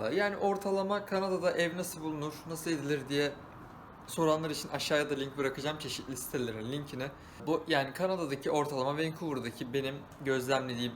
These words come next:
ücretler, e, altı yüz dolardan sekiz yüz, dokuz yüz dolara kadar çıkıyor bir oda, böyle bir ev istiyorsanız. Kendi arkadaşlarınızla da çıkmak zorunda hani, e, değilsiniz. Yani kendi arkadaşları olmayanlar da böyle bir evde,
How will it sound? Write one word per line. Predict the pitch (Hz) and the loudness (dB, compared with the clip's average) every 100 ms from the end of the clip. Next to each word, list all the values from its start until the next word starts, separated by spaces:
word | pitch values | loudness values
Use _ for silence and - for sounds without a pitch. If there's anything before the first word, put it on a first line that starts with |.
| - | -4
ücretler, | 147 - 135 123 117 123 - - - - - | -4 2 2 2 2 2 0 -10 -14 -14 0
e, | 120 113 110 110 110 110 110 107 - | 2 4 2 2 2 2 2 2 4
altı | 147 147 147 - | 6 6 2 -2
yüz | 196 180 175 | -2 0 4
dolardan | 165 143 131 120 156 185 - - | 6 8 6 4 2 0 -10 -10
sekiz | - 170 165 135 | -4 -4 -4 -8
yüz, | 143 160 | -6 -2
dokuz | 147 170 139 | -2 -2 -4
yüz | 135 | 2
dolara | 143 135 135 135 | 4 6 4 2
kadar | 120 143 147 | 2 0 0
çıkıyor | - - 117 131 156 - | -8 -2 4 4 4 -2
bir | 123 123 - | 0 0 2
oda, | 123 110 123 123 | 0 4 2 2
böyle | 117 113 | 0 0
bir | 104 135 - - | -2 -4 -10 -6
ev | 117 113 | -6 -4
istiyorsanız. | 113 - 131 110 113 131 - - - - - | -8 -6 -6 -4 -6 -6 -6 -10 -12 -12 -6
Kendi | 131 127 127 | -4 0 2
arkadaşlarınızla | 123 123 123 117 123 120 113 117 | 2 0 -2 -2 -4 -4 -2 -2
da | 113 | -2
çıkmak | - - 123 110 | -6 -6 -6 -4
zorunda | 117 113 110 110 - - - - | -4 -2 -2 -2 -2 -8 -10 -6
hani, | 113 110 - - - | -2 -4 -4 -10 -4
e, | 113 110 113 | 0 0 0
değilsiniz. | 123 - 113 151 - | -2 -2 -4 -4 -4
Yani | 110 107 - | -4 -2 0
kendi | 117 117 | 0 2
arkadaşları | 117 117 110 123 123 | 2 0 0 2 2
olmayanlar | 117 117 120 117 117 | 2 0 2 2 2
da | 147 | 2
böyle | 151 123 | 2 2
bir | 110 | 2
evde, | 110 107 113 165 | 2 2 2 0